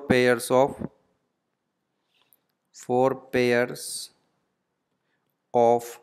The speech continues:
walking legs। फोर,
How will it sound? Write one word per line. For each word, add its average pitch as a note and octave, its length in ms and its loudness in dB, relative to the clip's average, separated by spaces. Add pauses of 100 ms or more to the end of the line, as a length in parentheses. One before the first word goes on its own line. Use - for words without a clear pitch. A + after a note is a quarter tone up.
(240)
walking G#2+ 600 -6
legs। - 600 -10 (3500)
फोर, B2+ 280 2